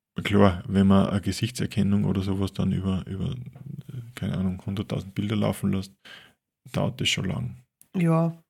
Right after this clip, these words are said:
Speaker 2: aber
Speaker 1: Das ist
Speaker 2: ja,
Speaker 1: irgendwie,
Speaker 2: das dauert
Speaker 1: aber
Speaker 2: halt dann immer lang.
Speaker 1: das hab ich, mit, mit dem hab ich eigentlich nie wirklich gearbeitet,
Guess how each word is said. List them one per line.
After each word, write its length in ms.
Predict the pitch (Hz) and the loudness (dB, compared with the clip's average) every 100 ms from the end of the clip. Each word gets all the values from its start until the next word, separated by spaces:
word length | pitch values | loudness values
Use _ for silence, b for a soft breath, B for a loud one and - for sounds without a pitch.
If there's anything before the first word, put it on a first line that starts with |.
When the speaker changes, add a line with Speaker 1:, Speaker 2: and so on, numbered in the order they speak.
| - | -4
Speaker 2:
aber 160 | 160 | -4
Speaker 1:
Das 180 | 160 - | -4 -6
ist 80 | 165 | -6
Speaker 2:
ja, 80 | 156 | -4
Speaker 1:
irgendwie, 100 | 165 | -2
Speaker 2:
das 100 | 165 - | -4 -4
dauert 160 | 185 | -4
Speaker 1:
aber 100 | 85 | -4
Speaker 2:
halt 140 | 95 95 | -6 -8
dann 100 | 92 | -8
immer 200 | 92 92 | -6 -6
lang. 100 | 90 | -2
Speaker 1:
das 180 | 101 - | 0 4
hab 160 | 98 | 6
ich, 260 | 98 101 - | 6 6 4
mit, 320 | 107 98 - | 2 0 0
mit 180 | 101 95 | 0 4
dem 180 | 101 95 | 4 4
hab 140 | 92 | 4
ich 80 | 95 | 4
eigentlich 320 | 92 87 87 | 4 0 -2
nie 220 | 95 101 101 | 0 2 2
wirklich 320 | 90 78 - | 0 -4 -6
gearbeitet, 800 | 76 73 69 87 - 123 - | -10 -8 -8 -8 -8 -12 -12